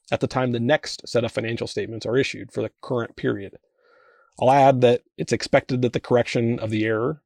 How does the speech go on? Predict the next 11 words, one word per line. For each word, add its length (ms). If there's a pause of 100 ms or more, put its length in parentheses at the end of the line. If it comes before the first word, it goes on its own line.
which 120
has 100
been 220
determined 460
to 80
be 180
immaterial 580
to 100
those 200
historical 460
periods, 560